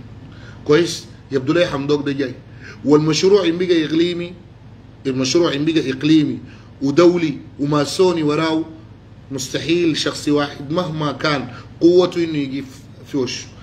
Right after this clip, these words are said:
مستحيل شخصين، ثلاثة، أربعة، مهما كان نفوذه، مهما كان، آه، ماله، مهما كان سلطته، مستحيل يجي. كويس؟ لأنه المشروع ده هو أبعد ناس كتار من ال-، الصورة، أبعد ناس كتار جدًا.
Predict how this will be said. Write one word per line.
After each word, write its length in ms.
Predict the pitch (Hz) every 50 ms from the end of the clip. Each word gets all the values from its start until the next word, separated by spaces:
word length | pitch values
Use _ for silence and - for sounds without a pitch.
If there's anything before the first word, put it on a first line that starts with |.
| - - - - 131
مستحيل 420 | 139 - - 151 - 180 196 165
شخصين، 380 | - 151 - - - 165 160 147
ثلاثة، 380 | 147 143 156 156 151 156 139
أربعة، 460 | 147 151 143 151 156 156 156 156 - - - - -
مهما 480 | 190 220 254 240 226 202 202 190 180 165
كان 400 | - - 180 180 170 165 160 151
نفوذه، 640 | 139 - - - 180 180 170 165 160 151 139 151 160
مهما 760 | 156 156 185 233 254 214 175 156 156 160 175 175 170 165 160
كان، 360 | 160 - 185 175 170 160 147 - - - - - -
آه، 220 | 131 151 156 143 135
ماله، 480 | 160 170 180 180 175 170 170 175 165 165 160 175 208
مهما 320 | 220 208 196 185 170 165
كان 260 | 151 156 180 175 170
سلطته، 460 | - - 165 160 156 190 190 190 185
مستحيل 420 | 147 131 - - 156 147 175 170 156
يجي. 200 | 135 127 123 117 - - - - - - - - - - - - -
كويس؟ 340 | 160 170 180 175 - - - - - - - - -
لأنه 260 | 135 147 160 180 190
المشروع 460 | 180 170 156 143 151 175 170 185 180 170
ده 200 | 175 185 202 202 - - - - - - - -
هو 240 | 160 190 202 196 202
أبعد 320 | 202 202 196 175 175 160 180
ناس 220 | 202 208 - -
كتار 440 | - 160 156 - 247 254 269 247 220
من 120 | 196 165
ال-، 280 | 143 131 123 - - -
الصورة، 420 | 131 - - 143 139 127 113 104 - - - - - - - - - -
أبعد 320 | 190 180 180 175 185 180 208
ناس 200 | 233 226 - -
كتار 240 | 190 190 220 226
جدًا. 340 | 226 220 262 262 190 160 131